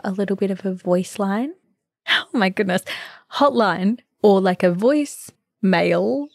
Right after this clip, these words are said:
I'm thinking about starting something where you can say things into a microphone and then I can put them on the podcast 'cause I think that would be fun.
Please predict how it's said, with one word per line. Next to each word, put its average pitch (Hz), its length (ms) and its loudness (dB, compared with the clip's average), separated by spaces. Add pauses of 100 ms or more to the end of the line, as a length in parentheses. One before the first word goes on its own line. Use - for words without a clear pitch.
(480)
I'm 254 140 2
thinking 285 360 -2
about 254 240 0
starting 208 320 0
something 185 480 -4
where 202 140 2
you 208 140 2
can 208 160 -2
say 262 260 2
things 180 480 -2
into 247 240 0
a 202 80 0
microphone 196 800 0 (360)
and 196 140 0
then 202 80 2
I 196 100 -2
can - 160 -8
put - 240 -6
them 269 220 -2
on 233 100 2
the 240 80 0
podcast - 680 -2
'cause - 220 -10
I 220 140 4
think 214 260 0
that 208 160 2
would 226 140 0
be 240 160 0
fun. 190 400 -4